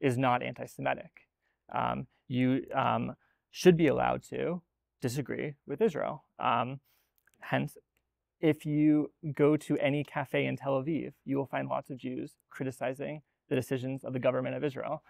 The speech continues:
If you sit around my Shabbat table, we will spend our time criticizing the government of Israel. Um, where it draws a distinction in our minds is when you hold Israel to a double standard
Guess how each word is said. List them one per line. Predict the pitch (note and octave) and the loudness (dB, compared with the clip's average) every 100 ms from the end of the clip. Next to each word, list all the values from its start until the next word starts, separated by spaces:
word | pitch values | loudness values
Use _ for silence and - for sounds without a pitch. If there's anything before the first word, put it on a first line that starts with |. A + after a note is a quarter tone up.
| _ _ | _ _
If | |
you | C#3 | -4
sit | - D3 | 0 2
around | C3+ C3+ | 4 4
my | C3 | 2
Shabbat | B2+ D3 D3 | 0 2 2
table, | - C3 A#2+ A#2 - - | 2 -2 -2 -4 -10 -4
we | C#3 | -2
will | |
spend | B2+ C3 | 0 -2
our | C3 | -2
time | C#3 C#3 C3+ - _ | -2 -2 -2 -8 _
criticizing | - C3+ B2+ C3 C3 C3+ C3 | 0 0 2 -2 0 -4 0
the | |
government | C3 B2+ C3 B2+ | 0 0 0 -4
of | C3 | -4
Israel. | C3 A#2+ A2 - - - _ _ _ | -4 -6 -8 -10 -20 -20 _ _ _
Um, | B2+ A#2+ A#2 A#2+ B2+ - _ _ _ - _ | -4 0 0 -2 -6 -14 _ _ _ -20 _
where | B2+ C3 C3+ C3+ C3+ C3 - | 2 6 8 8 6 4 0
it | D3+ | -2
draws | C3 D#3 D3 D3 | 4 8 8 6
a | C#3+ | 0
distinction | C#3 - F#3+ - B2 C#3 E3 - _ _ | -2 -2 -2 0 -4 -4 -6 -10 _ _
in | C3 | 2
our | A#2+ | 4
minds | A#2+ B2 - E3+ - - _ _ _ - | 4 -2 -4 -8 -10 -20 _ _ _ -2
is | C#3 B2+ B2+ | 2 4 2
when | B2+ C3 | 0 0
you | C3 | 0
hold | B2+ D#3+ D3 | 4 4 4
Israel | C3 B2+ B2+ C3 | 2 0 0 0
to | - | 0
a | C3 | -2
double | B2+ C3+ | 0 -2
standard | - F#3 F#3+ C3 C3 C#3+ | -4 -2 -2 0 -2 -4